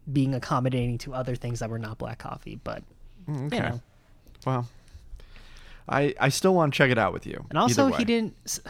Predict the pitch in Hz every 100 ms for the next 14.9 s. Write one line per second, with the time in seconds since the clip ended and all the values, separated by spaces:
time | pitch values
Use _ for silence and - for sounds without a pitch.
0 | - - - - 143 - 190 165 151 202
1 | 160 143 131 202 165 123 120 120 135 117
2 | 120 123 139 147 - 120 - - - -
3 | - - - - 139 165 196 160 147 143
4 | - 131 - 160 123 113 113 113 - -
5 | - - - - 165 160 - - 160 180
6 | 165 143 - 143 - 143 120 123 123 113
7 | 131 - - - - - - 135 - -
8 | 151 147 - - _ _ _ - - 131
9 | 151 160 170 165 135 139 165 143 131 143
10 | 131 127 139 113 - - - 185 - 196
11 | 190 196 196 190 - 135 - 139 131 117
12 | - 123 151 175 180 175 _ _ _ _
13 | _ 147 165 175 123 123 - 98 90 80
14 | - 170 196 185 214 196 208 202